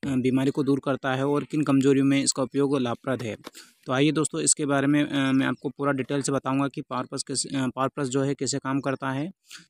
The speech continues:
दोस्तों सबसे पहले तो ये शुक्राणुओं की कमी के ऊपर काम करता है। अ, अ, सेक्स, अ, जिनकी सेक्स में इच्छा कम होती है उनके लिए ये कारगर है। जिसके अलावा जिनको, अ, लिंग में,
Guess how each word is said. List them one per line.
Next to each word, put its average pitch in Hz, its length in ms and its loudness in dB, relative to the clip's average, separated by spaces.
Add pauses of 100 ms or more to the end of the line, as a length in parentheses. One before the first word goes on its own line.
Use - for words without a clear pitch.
(120)
दोस्तों 160 240 -2
सबसे 156 220 -2
पहले 151 220 0
तो 160 100 -6
ये 151 380 0
शुक्राणुओं 147 460 2
की 151 140 -8
कमी 131 220 0
के 139 80 -2
ऊपर 147 160 -2
काम 139 260 -4
करता 143 260 -4
है। 143 280 -4 (300)
अ, 123 460 -2 (540)
अ, 123 220 -2
सेक्स, - 600 2 (120)
अ, 135 160 -2
जिनकी 139 560 2
सेक्स - 300 0
में 147 160 2
इच्छा - 220 -6
कम 143 200 -4
होती 143 360 -2
है 147 100 0
उनके 143 400 -2
लिए 147 300 2
ये 143 300 0
कारगर 139 360 0
है। 143 240 -2 (360)
जिसके 135 300 -4
अलावा 147 460 2 (480)
जिनको, 160 520 2
अ, 127 460 -2
लिंग 143 320 2
में, 160 420 2